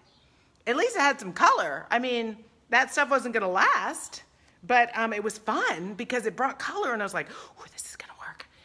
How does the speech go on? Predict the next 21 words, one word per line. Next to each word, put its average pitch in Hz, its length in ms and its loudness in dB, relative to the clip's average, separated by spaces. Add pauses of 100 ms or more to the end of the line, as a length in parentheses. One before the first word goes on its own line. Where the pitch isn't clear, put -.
(200)
And 208 140 -4
then 269 380 0 (320)
Chip - 240 -4
and 233 120 -4
Joanna. 247 500 -2 (1200)
Yeah, 392 160 4 (180)
they're 320 140 0
lovely 311 360 0
people. 285 560 -2 (300)
Yes, 320 480 4
they're 302 160 4
good-hearted 294 580 4
people. 233 600 -2 (240)
Yes, 302 600 6
they're, 277 200 8
like, 277 340 4
the 269 60 -4
good 247 400 -2
version 240 720 2 (280)
of, 226 260 2
like, 262 400 4